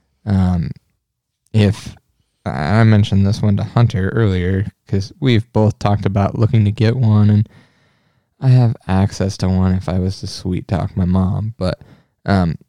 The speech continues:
if you can do it, if you have a situation where it works and the weather is really, really good and it's only, like, one or two guys going, hunt out of a car. Take a car. I mean, as duck hunters in particular, it works, it works really, really l-, well for, like, deer hunters, especially if you're willing to,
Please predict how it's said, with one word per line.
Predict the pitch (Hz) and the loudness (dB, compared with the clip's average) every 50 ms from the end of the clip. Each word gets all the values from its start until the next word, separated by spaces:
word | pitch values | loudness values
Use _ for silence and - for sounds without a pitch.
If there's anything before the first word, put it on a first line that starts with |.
| _ - | _ -2
if | 127 139 135 | 0 0 2
you | 180 165 | 2 2
can | - 180 175 | 2 2 2
do | 143 113 113 113 | 4 4 4 4
it, | 117 104 | 4 4
if | 95 101 | 4 4
you | 107 107 | 4 4
have | 117 117 | 4 4
a | 113 110 | 2 2
situation | - - 113 - - 113 107 107 107 107 110 - 110 107 | 2 0 0 2 2 2 4 4 4 4 4 4 6 6
where | 104 101 | 6 4
it | - - | 2 2
works | 104 107 110 110 107 - - | 2 2 4 2 2 2 2
and | 98 98 | 2 4
the | 95 | 4
weather | 101 104 104 104 104 104 104 | 4 4 4 4 4 4 4
is | 98 98 | 2 4
really, | 104 104 104 101 101 | 4 4 4 6 6
really | 101 101 101 98 95 | 6 4 4 4 2
good | 95 101 98 98 101 98 | 2 2 2 4 4 4
and | 101 98 | 2 2
it's | 87 - - | 0 0 0
only, | 104 98 98 | 0 2 2
like, | 95 98 - - | 0 0 -2 -2
one | 113 101 101 101 | 0 0 2 2
or | 101 | 2
two | 104 - 117 107 | 2 2 0 0
guys | 110 104 98 101 101 - | 2 2 0 0 -2 -2
going, | - 95 101 110 120 123 | 0 0 2 2 0 0
hunt | - - - 135 127 - - | -2 -2 2 2 4 4 4
out | 101 | 2
of | 101 - | 0 -2
a | - | -4
car. | - - - - - - - - - - | -6 -4 -4 -4 -4 -6 -10 -12 -6 0
Take | - 127 123 - | 2 2 2 0
a | 117 | -2
car. | - - 120 - 107 117 - _ _ _ _ _ _ _ _ _ _ _ | -4 -6 -8 -6 -8 -10 -12 _ _ _ _ _ _ _ _ _ _ _
I | - - | 2 4
mean, | 104 104 104 | 4 4 4
as | - - 110 101 104 - - - _ _ _ - | 2 0 -2 -2 -4 -8 -14 -20 _ _ _ 0
duck | 139 131 120 | 2 2 4
hunters | - 120 117 113 110 104 95 | 4 4 6 6 4 4 4
in | 104 | 2
particular, | 104 101 90 - - 123 123 - 107 98 98 98 101 - | 0 0 -2 0 0 0 0 2 2 0 2 0 0 -2
it | - - | -2 0
works, | 131 131 113 104 - - - - 220 220 - _ _ - | 2 2 2 2 0 -6 -10 -10 -12 -12 -14 _ _ -14
it | - 131 | -8 -6
works | 117 110 101 - - | -4 -4 -4 -4 -6
really, | 104 101 110 143 175 175 160 135 | -4 0 2 4 4 4 4 4
really | 123 123 120 117 113 | 4 4 4 4 4
l-, | 110 110 110 - - | 4 2 0 -2 -2
well | - 113 110 107 101 98 95 | 0 2 2 4 2 2 0
for, | - - 107 101 | 0 0 0 0
like, | 101 101 98 98 - | 2 0 -2 -2 0
deer | 113 113 104 92 | 0 2 2 2
hunters, | 101 - 95 101 104 107 - - _ _ _ _ _ _ - - - _ _ _ _ _ - | 0 -2 -4 -6 -8 -10 -14 -16 _ _ _ _ _ _ -20 -20 -20 _ _ _ _ _ -16
especially | - - 107 104 98 - 104 | -6 -2 -2 0 2 2 2
if | 98 - | 2 2
you're | 101 101 | 2 4
willing | 98 101 101 98 95 95 95 95 | 4 4 6 6 4 4 4 2
to, | - 104 95 92 92 92 | 2 2 2 2 2 0